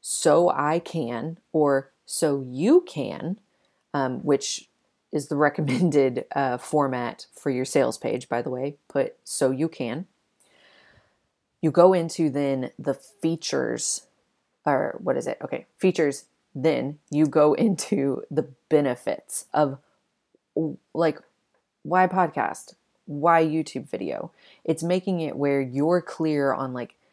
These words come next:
this is what I actually care about. I care about delivering content. I care about showing up for my people. I care about making it where, you know, my lifestyle, it's on the go. So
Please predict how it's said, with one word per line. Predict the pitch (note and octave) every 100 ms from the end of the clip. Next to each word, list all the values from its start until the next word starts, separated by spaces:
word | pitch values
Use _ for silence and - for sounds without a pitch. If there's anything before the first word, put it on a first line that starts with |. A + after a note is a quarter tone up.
| _ _ D3
this | F3+
is | G#3+
what | E3+ D3+
I |
actually | C#3 B2 C3 D3+ C3+
care | - - - C#3 C3
about. | - A2+ - - _ _ - _
I | - D#3 G3
care | - F3+ D#3
about | C#3 C3 B2 - _ _ _ -
delivering | D3 C#3 C#3+ D3+ D3+ D3 C#3+
content. | - - C#3 C3 - A#2+ - -
I | C#3+ D3+
care | - E3 D#3
about | D3+ C3 B2 -
showing | - C#3+ D3 D3+ D3
up | C3 -
for | D#3
my | C3+ C3
people. | - C3 - A#2+ - C3
I | D3
care | D3+ - E3 E3
about | D#3+ C#3 C3+ C3+
making | C3+ C#3+ D#3 C#3
it | -
where, | C#3 C3 B2+ _ _ _ -
you |
know, | E3
my | D#3 G3
lifestyle, | F#3 G#3 G#3+ - F3+ E3+ D#3 -
it's | E3+ - - _ _ _ _ -
on | D#3 F#3 F3
the | C#3+
go. | D#3+ F3 C3 G#2+ -
So | - D#3 D3+ D3